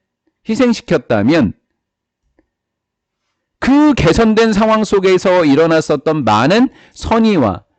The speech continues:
노력과 거기에 들어간 자원은 없어지게 된다고. 사라져버리는 거나 똑같다고. 왜? 분노 때문에.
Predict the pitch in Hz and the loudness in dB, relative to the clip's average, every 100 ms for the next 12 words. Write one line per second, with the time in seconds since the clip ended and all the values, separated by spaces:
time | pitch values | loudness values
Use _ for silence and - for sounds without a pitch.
0 | _ 120 139 190 208 - 120 95 92 _ | _ -4 0 2 0 -2 -4 -4 -6 _
1 | 151 151 208 208 165 151 160 151 - 107 | -4 0 0 0 -2 -2 -4 -4 -4 0
2 | 127 131 165 90 - _ - 104 - 196 | 0 0 0 -2 -10 _ -6 -6 -2 -2
3 | 170 147 143 117 92 87 85 80 _ _ | -2 -2 -2 -2 -6 -6 -10 -16 _ _
4 | _ _ _ _ _ _ _ _ _ _ | _ _ _ _ _ _ _ _ _ _
5 | _ _ _ _ _ - - 254 262 247 | _ _ _ _ _ -12 -4 0 2 2
6 | 196 156 147 135 127 123 139 135 123 - | 2 2 0 -2 -6 -8 -14 -14 -14 -14
7 | 80 _ _ - 120 135 208 - _ _ | -18 _ _ -4 0 2 0 -4 _ _
8 | _ _ _ - 143 147 180 196 - 120 | _ _ _ -6 0 2 0 -2 -4 -6
9 | 92 85 | -6 -12